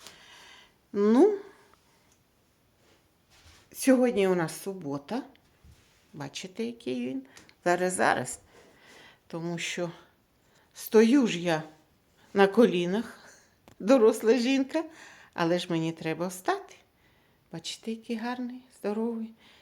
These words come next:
зв'язаний тут уже, тому що зараз я, він уже так і не тримається у мене.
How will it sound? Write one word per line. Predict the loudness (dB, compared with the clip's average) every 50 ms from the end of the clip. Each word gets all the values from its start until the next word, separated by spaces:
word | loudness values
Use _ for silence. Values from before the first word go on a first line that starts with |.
| _ _ -12
зв'язаний | -10 -6 0 2 2 2 2 0 -2 -4 -4 -4 -4 -6
тут | -6 -8 -10 -10 -8 -8
уже, | -8 -6 -6 -8 -8
тому | -8 -6 -6 -6 -6 -8
що | -10 -10 -12 -8
зараз | -6 -4 -4 -4 -6 -10 -12 -10
я, | -8 -8 -8 -10 -12 -20 -20 -20 _ -8
він | -6 -6
уже | -4 -4 -6 -8
так | -6 -6 -8 -6 -6
і | -8 -6
не | -6 -8
тримається | -8 -8 -8 -6 -6 -4 -4 -6 -6 -8 -10 -12 -12 -10 -8 -6
у | -6
мене. | -4 -6 -6 -6 -8 -10